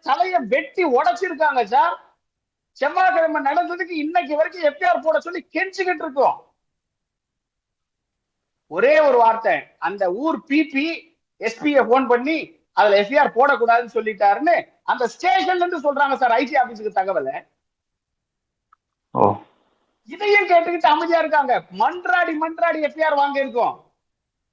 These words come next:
Speaker 1: சார், இன்னைக்கு காவல்துறைக்கு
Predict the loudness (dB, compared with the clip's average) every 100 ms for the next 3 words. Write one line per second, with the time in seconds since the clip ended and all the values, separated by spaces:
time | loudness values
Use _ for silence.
0 | _ _ _ _ _ _ _ _ _ _
1 | _ _ _ _ _ _ _ _ _ _
2 | _ _ _ _ _ _ _ _ _ -2
3 | -2 -2 -6 -8 -10 -16 _ 0 2 2
4 | 0 -4 -8 -8 -6 -2 -2 -2